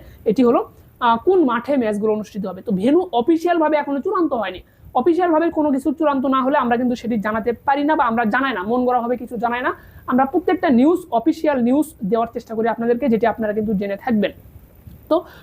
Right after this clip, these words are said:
পরবর্তী আপডেট আসলে অবশ্যই আমরা জানিয়ে দেবো এবং যখন আপনার এশিয়া কাপ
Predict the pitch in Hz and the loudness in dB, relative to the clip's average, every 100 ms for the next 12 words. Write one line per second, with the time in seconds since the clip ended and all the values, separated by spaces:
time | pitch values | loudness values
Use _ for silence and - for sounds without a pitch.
0 | - 302 285 277 - 285 214 220 277 - | -2 2 2 0 0 0 0 0 -2 -4
1 | 269 - 320 226 247 262 240 233 233 240 | -8 -2 0 0 0 0 2 2 2 2
2 | 254 254 240 - - - - 196 254 262 | 4 4 2 0 -12 -16 0 2 2 2
3 | 320 330 220 262 254 226 - 269 254 | 2 2 0 -2 0 0 0 0 0